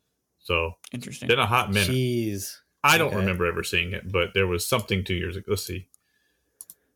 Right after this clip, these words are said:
Speaker 1: The official trailer was, let's see if
Speaker 2: But
Speaker 1: it has a
Speaker 2: this,
Speaker 1: date
Speaker 2: like,
Speaker 1: on here
Speaker 2: as an
Speaker 1: somewhere.
Speaker 2: M M O R P G,
Speaker 1: December
Speaker 2: like,
Speaker 1: fourth,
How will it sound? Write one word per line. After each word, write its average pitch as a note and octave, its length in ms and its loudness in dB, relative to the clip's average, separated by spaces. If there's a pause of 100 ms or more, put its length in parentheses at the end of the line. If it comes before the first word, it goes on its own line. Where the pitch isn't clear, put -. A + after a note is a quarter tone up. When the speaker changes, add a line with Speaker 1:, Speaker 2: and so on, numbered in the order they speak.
(180)
Speaker 1:
The G2 300 4
official G#2+ 380 0
trailer F#2+ 580 2
was, - 1200 -4
let's - 120 -20
see F#2+ 80 -4
if - 20 2
Speaker 2:
But C#3 80 4
Speaker 1:
it C3 80 0
has - 0 -
a E3 40 4 (140)
Speaker 2:
this, - 60 -6
Speaker 1:
date D3 100 0
Speaker 2:
like, B2 140 2
Speaker 1:
on D2+ 100 -12
here F#2 140 -10
Speaker 2:
as C#3 260 2
an C3 60 0
Speaker 1:
somewhere. A#2 100 -2
Speaker 2:
M A#2+ 120 0
M A2+ 180 -2
O G#2+ 360 -2 (120)
R - 160 -6
P G#2 140 -10
G, - 40 -10
Speaker 1:
December B2+ 400 0
Speaker 2:
like, A#2 80 -2
Speaker 1:
fourth, A2 460 0